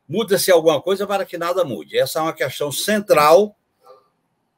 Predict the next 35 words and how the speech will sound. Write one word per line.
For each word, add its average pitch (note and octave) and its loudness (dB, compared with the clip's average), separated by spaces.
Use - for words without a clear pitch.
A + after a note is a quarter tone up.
Na D#3 0
maneira G#3 6
de F#3 -2
enfrentar D#3+ 0
os C3 -4
bancos, G3+ -4
não A3+ -4
há A#3 -2
neutralidade, A#3 -4
porque C#3+ -10
os F3 -4
bancos G3 -6
querem F#3+ 0
lucrar G3+ -2
com G#3 -10
a - -6
especulação. G#3 -2
Eles F#3+ 2
cap-, - -2
eles E3+ -2
captam G#3 -2
dinheiro D3+ 0
por D#3 -8
um, E3+ -6
por D3 -8
um D3 -4
juro B3 0
e A#3 2
emprestam G3 0
por E3+ -4
dez F3 4
vezes, D3 0
cem G3 -2
vezes D#3 -4
maior. D3 4